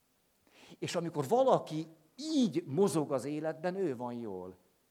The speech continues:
Mert egyszer csak körülött ott zajlik az élet. Ez mindenki hálásan megköszön, és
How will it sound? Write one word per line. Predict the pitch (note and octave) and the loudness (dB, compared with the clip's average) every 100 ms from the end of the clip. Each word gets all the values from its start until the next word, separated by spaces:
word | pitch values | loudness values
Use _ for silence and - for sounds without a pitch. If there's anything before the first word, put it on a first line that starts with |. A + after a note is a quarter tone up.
| _ _ - | _ _ -12
Mert | - E3 | -4 0
egyszer | A#3 G3+ | 0 -2
csak | E3+ E3+ D#3+ | -4 -6 -8
körülött | - C4+ B3+ G#3+ G#3 - | 4 6 8 6 4 4
ott | F4 | 2
zajlik | F4+ D4 D3 C#3+ D#3+ | 4 4 4 2 -6
az | D#3 | -6
élet. | E3+ A#2+ A2+ D#3+ | -4 -4 -6 -10
Ez | |
mindenki | D#3+ A#3 F#3+ F3 | -8 -6 -4 -4
hálásan | E3+ G3+ D#3+ C3 B2+ | 2 2 2 0 -2
megköszön, | F#3 A#3 - - G#3 G#3 | -6 -8 -8 0 2 2
és | F#3 D3+ - | -4 -8 -10